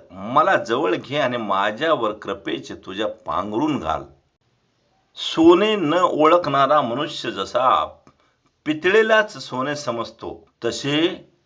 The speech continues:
तुझ्या खऱ्या प्रेमाची गोडी माहीत नसल्याने आजवर मी प्रपंच सुख सत्य मानित आलो.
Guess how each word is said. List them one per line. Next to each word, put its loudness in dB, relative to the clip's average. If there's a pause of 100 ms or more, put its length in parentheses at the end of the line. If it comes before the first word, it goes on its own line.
(540)
तुझ्या 4 (140)
खऱ्या 4
प्रेमाची -2
गोडी -4
माहीत -8
नसल्याने -4
आजवर -2
मी -8 (300)
प्रपंच -4
सुख -4
सत्य -4
मानित 0
आलो. -2